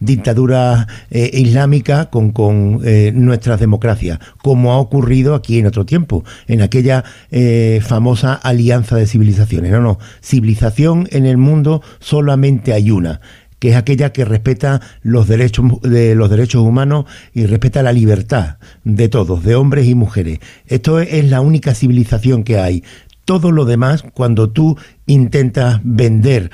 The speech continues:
o justificar como una cultura distinta, un régimen de opresión a las mujeres, tú no lo puedes llamar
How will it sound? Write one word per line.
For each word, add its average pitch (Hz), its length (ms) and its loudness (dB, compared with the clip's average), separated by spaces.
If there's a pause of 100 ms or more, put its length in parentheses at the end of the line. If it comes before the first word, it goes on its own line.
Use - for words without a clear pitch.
(120)
o 127 140 -2
justificar 127 880 -2 (200)
como 131 280 2
una 151 300 0
cultura 123 440 0
distinta, 110 580 -2 (260)
un 143 200 2
régimen 127 560 0
de 113 140 2
opresión 107 640 0 (240)
a 98 200 -2
las 101 120 0
mujeres, 139 540 0 (220)
tú 151 140 2
no 156 140 2
lo 123 160 -2
puedes 123 240 0
llamar 120 360 0